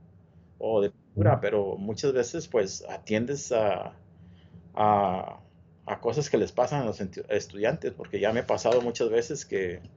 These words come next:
Speaker 1: "Maestro, tengo este problema, maestro, tengo este problema", y son proble-, a veces son problemas de, pues, muy íntimos, eh, ¿verdad? Y te los confían en ti, y también tienes que tomar ese,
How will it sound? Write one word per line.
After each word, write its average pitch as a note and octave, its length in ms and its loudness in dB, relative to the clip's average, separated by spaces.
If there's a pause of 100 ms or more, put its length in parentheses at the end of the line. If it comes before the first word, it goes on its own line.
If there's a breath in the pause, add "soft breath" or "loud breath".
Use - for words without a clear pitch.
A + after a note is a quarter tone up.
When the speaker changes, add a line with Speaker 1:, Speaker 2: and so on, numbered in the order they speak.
(400 soft breath)
Speaker 1:
"Maestro, B2 420 4
tengo B2+ 200 2
este C3 160 -6
problema, A#2+ 400 -2
maestro, A2+ 340 -6
tengo A#2+ 180 -4
este - 140 -6
problema", A2 560 0
y G2 220 -10
son G#2 240 -6
proble-, A#2+ 220 6
a G#2+ 40 8
veces A#2+ 240 2
son C3 140 -2
problemas B2 480 2
de, F#2 340 0 (1000 loud breath)
pues, A2+ 380 4
muy C#3 220 4
íntimos, D#3+ 840 0 (380)
eh, A#2 80 -4
¿verdad? A#2+ 420 -2
Y G#2+ 160 -8
te G#2 140 -2
los G2+ 160 2
confían C3 400 -2
en A#2+ 140 -4
ti, D3 440 -6 (100)
y G#2 180 -4
también G#2+ 400 4
tienes F3 260 4
que C3+ 80 4
tomar B2 300 4
ese, A2+ 500 0